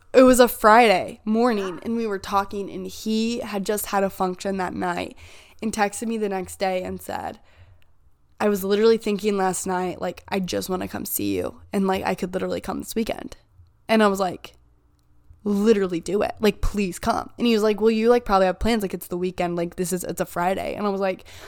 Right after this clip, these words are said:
Speaker 1: "I, like, no, like, please come. Like, all my plans, you can either come or I'll just cancel them.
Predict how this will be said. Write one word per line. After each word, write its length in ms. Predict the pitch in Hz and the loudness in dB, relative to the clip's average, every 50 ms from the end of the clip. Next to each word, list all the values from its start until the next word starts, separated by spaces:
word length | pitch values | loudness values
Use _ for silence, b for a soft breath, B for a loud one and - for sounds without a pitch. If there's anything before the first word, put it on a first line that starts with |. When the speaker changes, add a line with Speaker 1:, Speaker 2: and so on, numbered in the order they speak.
| B B B | B B B
Speaker 1:
"I, 220 | - - 190 190 202 | 0 4 6 6 6
like, 380 | 208 - - 214 220 226 190 | 4 2 2 2 2 2 4
no, 340 | 190 190 190 190 185 180 175 | 2 2 4 4 4 4 2
like, 240 | 170 190 190 180 - | 2 0 -2 -2 -4
please 380 | - - - 196 175 180 - - | -6 -4 -4 -6 -6 -6 -8 -8
come. 320 | - - - - 233 233 | -10 -10 -10 -10 -8 -6
Like, 180 | 226 208 196 - - - | -6 -6 -6 -8 -6 0
all 180 | - 202 202 202 | 4 6 6 6
my 140 | 220 226 226 | 6 4 2
plans, 280 | 214 220 208 208 208 | 2 2 2 2 2
you 60 | 190 190 | 0 -2
can 140 | - 202 | -4 -4
either 220 | 196 190 185 185 180 | -2 -2 -2 -2 -4
come 340 | 180 - - 180 185 208 208 | -2 -2 0 0 2 2 2
or 80 | 196 | 2
I'll 100 | 185 180 170 | 2 0 0
just 140 | 175 165 - | -4 -6 -8
cancel 300 | - 160 127 - - 98 | -6 -6 -6 -8 -8 -8
them. 220 | 95 71 57 - | -10 -10 -12 -14